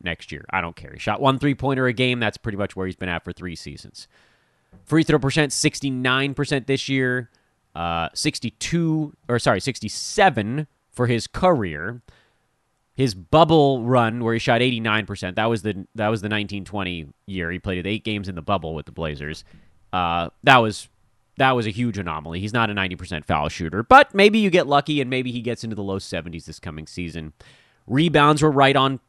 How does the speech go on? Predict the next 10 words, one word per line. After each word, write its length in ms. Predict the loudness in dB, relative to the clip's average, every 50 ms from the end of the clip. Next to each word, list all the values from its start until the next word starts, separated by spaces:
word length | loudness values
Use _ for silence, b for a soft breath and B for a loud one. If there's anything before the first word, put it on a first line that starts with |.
| _
pace 520 | 2 4 4 4 2 0 -2 -4 -6 -6 -10 _ _ _ _ -2
with 120 | 0 0
his 140 | 0 -2 -2
career 320 | -2 0 2 4 4 4
mark. 420 | 4 4 4 4 2 2 0 -4 -12 -20 _ _ _ _ _
Pretty 220 | -4 0 2 2 4
good 220 | 4 2 2 2
passer, 580 | 0 -2 0 2 0 0 0 0 0 0 0 0
around 340 | 2 2 0 0 0 -4 -6
three, 500 | -6 -4 0 2 2 4 4 2 0 -2